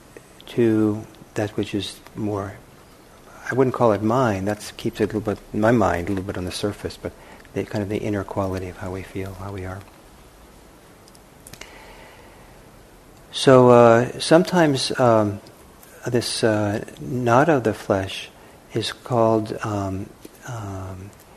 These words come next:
it's, it's, uh, cl-, uh, it's, it's those feelings that are related to the practice that we do. As we meditate, there are a series of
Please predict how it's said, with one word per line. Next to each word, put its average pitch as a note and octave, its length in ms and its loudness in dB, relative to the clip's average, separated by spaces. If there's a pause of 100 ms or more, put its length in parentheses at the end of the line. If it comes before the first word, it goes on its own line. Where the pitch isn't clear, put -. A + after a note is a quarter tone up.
(440)
it's, A#2 220 -6
it's, A#2+ 540 -2
uh, G#2+ 160 0
cl-, A2+ 440 -10
uh, G#2 40 -6
it's, - 460 -12
it's C#3 200 -8
those C3 200 2
feelings D3 720 2
that A2+ 120 0
are G#2+ 100 2
related A2 560 2
to G2+ 260 0
the G2 120 -8
practice - 640 -8
that G2+ 180 -6
we G2+ 100 -4
do. F2+ 280 -8 (1600)
As C#3 220 2
we F3 120 4
meditate, C#3+ 720 0 (1120)
there B2+ 220 4
are B2 300 6 (380)
a - 60 -12
series E3 500 2
of C3 200 0